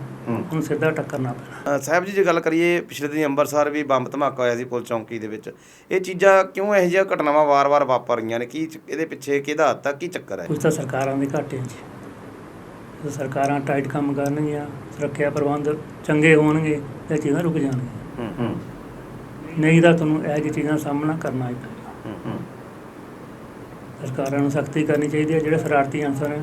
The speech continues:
Speaker 2: ਉਹਨਾਂ ਦੀ ਪਹਿਚਾਣ ਕਰਨੀ ਚਾਹੀਦੀ ਹੈ ਤੇ ਉਹਨਾਂ 'ਤੇ ਕਾਰਵਾਈ ਕਰਨੀ ਚਾਹੀਦੀ ਹੈ।
Speaker 1: ਹੂੰ, ਹੂੰ।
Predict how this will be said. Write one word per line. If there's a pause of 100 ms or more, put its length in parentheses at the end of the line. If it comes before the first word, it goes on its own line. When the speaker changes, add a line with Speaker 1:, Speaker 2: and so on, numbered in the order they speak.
(140)
Speaker 2:
ਉਹਨਾਂ
ਦੀ
ਪਹਿਚਾਣ
ਕਰਨੀ
ਚਾਹੀਦੀ
ਹੈ
ਤੇ
ਉਹਨਾਂ
'ਤੇ
ਕਾਰਵਾਈ
ਕਰਨੀ
ਚਾਹੀਦੀ
ਹੈ।
Speaker 1:
ਹੂੰ,
ਹੂੰ।